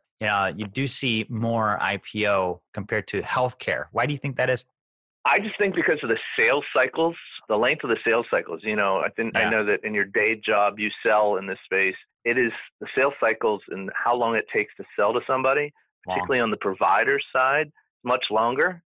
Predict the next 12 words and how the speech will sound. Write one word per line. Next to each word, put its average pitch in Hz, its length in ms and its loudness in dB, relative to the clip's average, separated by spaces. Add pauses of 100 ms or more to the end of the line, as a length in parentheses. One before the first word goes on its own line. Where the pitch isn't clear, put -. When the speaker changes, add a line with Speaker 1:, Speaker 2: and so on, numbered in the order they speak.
(360)
Speaker 2:
And 110 100 0
it's 107 160 -4
very 123 560 2
difficult 120 640 0 (420)
for 120 180 2
people 117 540 0 (300)
to 131 60 -2
gain 120 560 0 (240)
significant 113 500 -2
amounts 98 320 -2
of 107 60 -12
traction. - 540 -4